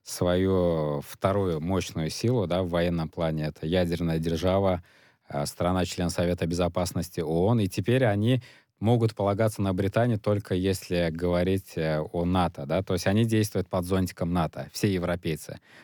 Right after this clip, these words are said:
То есть у них какой-то своей стратегии по Сирии нету, будь то британцы, да, которые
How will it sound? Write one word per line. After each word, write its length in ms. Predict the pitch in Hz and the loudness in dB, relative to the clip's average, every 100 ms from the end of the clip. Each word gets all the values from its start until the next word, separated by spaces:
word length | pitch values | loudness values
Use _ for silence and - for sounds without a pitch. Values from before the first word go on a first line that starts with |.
| - | -6
То 80 | |
есть 120 | 90 107 | -2 2
у 40 | |
них 180 | 127 127 | 2 2
какой-то 300 | 110 123 110 | 0 0 0
своей 200 | 110 110 | 2 2
стратегии 600 | 107 107 104 117 117 107 | 2 0 0 0 0 0
по 180 | 90 92 | -2 -4
Сирии 320 | - 98 90 | 0 0 2
нету, 440 | 87 82 - 76 - - _ | 2 0 -4 -8 -8 -18 _
будь 200 | 107 107 | -2 0
то 100 | 113 | 0
британцы, 600 | 101 104 104 101 98 - | 0 0 2 0 0 -4
да, 160 | 87 104 | -2 -2
которые 580 | 92 87 92 87 85 | -4 -4 -2 0 0